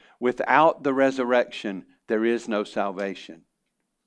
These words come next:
I mean, Paul said it in the scripture reading. If we only have hope in this life, we're most to be pitied. We're giving up this stuff, and there's nothing we're going to.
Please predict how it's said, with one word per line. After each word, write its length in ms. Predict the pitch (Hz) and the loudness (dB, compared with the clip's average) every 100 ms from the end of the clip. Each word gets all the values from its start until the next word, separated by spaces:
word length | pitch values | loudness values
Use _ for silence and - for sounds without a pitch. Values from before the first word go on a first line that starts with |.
| _ _ _ _ _ _ _ _ _ _ _ _ _ _ _ _ _ _ _ 123 | _ _ _ _ _ _ _ _ _ _ _ _ _ _ _ _ _ _ _ -8
I 40 | |
mean, 140 | 110 | -8
Paul 260 | 90 131 131 | -2 0 0
said 220 | - 113 | 0 0
it 120 | 110 | 0
in 120 | 107 104 | -4 -6
the 60 | |
scripture 380 | - 135 - 107 | -6 -8 -6 -6
reading. 300 | 98 92 95 | -6 -6 -8
If 160 | 95 147 | -8 -4
we 100 | 156 | -2
only 180 | 143 131 | -2 -2
have 180 | 113 | -2
hope 200 | - 123 | 0 -2
in 80 | 110 | -2
this 200 | 117 120 | -6 -4
life, 260 | 127 139 - | -4 -4 -6
we're 100 | 143 | -6
most 300 | 110 143 - | -4 -6 -8
to 60 | |
be 100 | 85 | -16
pitied. 300 | 82 92 85 | -10 -8 -8
We're 140 | 87 156 | -6 -6
giving 300 | 120 104 131 | -4 -2 0
up 200 | 170 101 | 0 -2
this 160 | 90 | -10
stuff, 360 | - 90 85 - | -10 -12 -12 -8
and 120 | 104 | -4
there's 160 | 107 107 | -4 -2
nothing 360 | 110 110 117 | -4 -4 -6
we're 100 | 110 | -6
going 320 | 117 156 165 | -2 -2 -4
to. 120 | - | -10